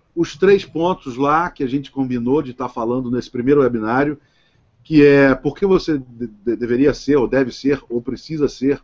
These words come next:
ou gostaria de ser candidato a vereador, os três erros ou possíveis acertos que você pode ter, que é trabalhar a sua plataforma política com família, amigos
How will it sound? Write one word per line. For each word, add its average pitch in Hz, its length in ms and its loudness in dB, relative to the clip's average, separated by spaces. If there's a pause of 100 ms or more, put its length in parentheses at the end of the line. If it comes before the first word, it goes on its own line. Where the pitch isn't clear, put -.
ou 131 160 2
gostaria 139 520 2
de - 80 -10
ser 131 240 -2 (320)
candidato 135 460 0
a - 20 -4
vereador, 113 520 -2 (760)
os 135 160 -6
três 185 640 4
erros 147 420 4
ou 143 120 -2
possíveis 151 520 -6
acertos 139 480 -6
que - 80 -14
você 131 200 -6
pode 131 240 -6
ter, 113 320 -8 (500)
que 143 80 -2
é 143 80 4
trabalhar 139 480 2
a 127 40 -2
sua 139 140 -4
plataforma 135 540 -6
política 123 480 -4
com 110 320 -10 (720)
família, 170 560 2 (560)
amigos 147 680 0